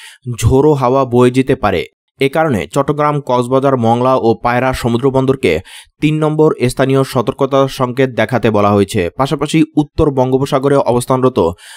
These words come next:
মাছ ধরার নৌকা ও ট্রলারগুলোকে পরবর্তী নির্দেশ না দেওয়া পর্যন্ত উপকূলের কাছাকাছি এসে সাবধানে চলাচল করতে বলা হয়েছে। এদিকে আবহাওয়া অধিদপ্তর জানায়, মৌসুমী বায়ুর অক্ষ পাঞ্জাব, হরিয়ানা, উত্তরপ্রদেশ, বিহার,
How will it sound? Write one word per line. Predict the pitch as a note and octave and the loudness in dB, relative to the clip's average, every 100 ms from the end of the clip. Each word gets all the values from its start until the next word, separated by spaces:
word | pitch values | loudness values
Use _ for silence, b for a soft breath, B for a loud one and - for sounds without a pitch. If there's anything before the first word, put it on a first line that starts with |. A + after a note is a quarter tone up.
| B | B
মাছ | A#2+ C3 | -4 -2
ধরার | C3 D3+ C#3+ | 0 0 2
নৌকা | B2+ B2+ C3+ C#3 A#2+ | 2 2 2 0 2
ও | A#2+ | 0
ট্রলারগুলোকে | - A2+ B2 B2 C3+ C3 F#2+ | 0 0 0 2 0 2 -2
পরবর্তী | - C3 C#3 D3+ D3 D3 | 0 0 0 0 0 0
নির্দেশ | B2 B2+ B2+ C#3+ - | 2 0 0 -2 0
না | A2 | -2
দেওয়া | A2+ B2 | 0 0
পর্যন্ত | B2+ C3+ C3+ A#2 F2 - _ | 0 -2 0 0 -2 -4 _
উপকূলের | C#3+ D3+ D3+ D3 | -2 0 0 0
কাছাকাছি | C#3+ C3+ D3 D3 C#3+ | 0 -4 -2 -4 -2
এসে | C#3+ D3+ | 0 0
সাবধানে | C#3 A#2+ A2+ A#2+ C3 | -2 -4 -2 -2 0
চলাচল | A#2+ A#2 B2 | -2 0 0
করতে | B2 B2 | -2 -2
বলা | A#2+ G2+ | 0 2
হয়েছে। | G#2 G2 - F#2 E2 - B B B B B | 2 0 -2 -4 -4 -10 B B B B B
এদিকে | D3+ D#3+ F#3 F#3 - | -2 0 2 2 2
আবহাওয়া | - B2+ C#3 C#3+ | -2 0 2 4
অধিদপ্তর | C#3+ C#3 D3 - C3 | 4 2 0 -2 0
জানায়, | C3 G2+ D2+ B B B C3 | 0 0 -2 B B B -2
মৌসুমী | C#3+ - E3+ E3+ | 0 2 2 2
বায়ুর | C3+ C3+ D3 - | 2 4 2 2
অক্ষ | B2 B2 - | -2 -2 0
পাঞ্জাব, | D3+ D3+ B2+ B2 C3+ C3+ | 0 2 -2 0 0 0
হরিয়ানা, | C3 A#2+ C3 C3+ C3+ | 2 4 4 2 0
উত্তরপ্রদেশ, | A#2+ A#2+ C3+ C#3 C3+ C#3 | -2 -2 -2 -2 0 -2
বিহার, | A2+ A2+ B2 B2+ | -2 -2 0 0